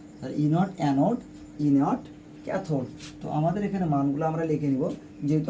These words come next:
আমরা এক্স, এটা হচ্ছে আমাদের অ্যানোড। তো দেখো অ্যানোডের পরিস্থিতিতে কিন্তু এ নেই, এখন পর্যন্ত অ্যানোডের পরিস্থিতিতে নেই। তাহলে আমাদের কী করতে হবে? অ্যানোডের পরিস্থিতিতে নিতে হবে এক্স টু প্লাস, এক্সের মান দেওয়া আছে মাইনাস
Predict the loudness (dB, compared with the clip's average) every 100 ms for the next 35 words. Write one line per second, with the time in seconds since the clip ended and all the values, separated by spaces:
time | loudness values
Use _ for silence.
0 | 2 2 -2 -4 -6 -6 -12 -2 0 2
1 | 0 0 0 0 0 -2 -2 -2 0 -2
2 | -4 -16 -12 -4 0 0 0 -4 0 2
3 | 2 -2 0 0 0 -2 -4 -2 0 0
4 | 0 0 0 0 -6 -16 -20 -16 0 4
5 | 6 6 4 0 -2 0 0 0 0 2
6 | 4 2 0 -2 -2 -2 2 2 2 0
7 | -4 -14 -2 2 2 2 0 -2 0 2
8 | 0 -2 0 2 4 2 0 0 0 0
9 | 0 0 0 2 0 0 -2 -8 -12 -16
10 | -6 -4 -4 -4 0 4 4 4 -4 -16
11 | -18 -18 -8 -4 -4 0 2 4 4 4
12 | 2 2 2 2 2 2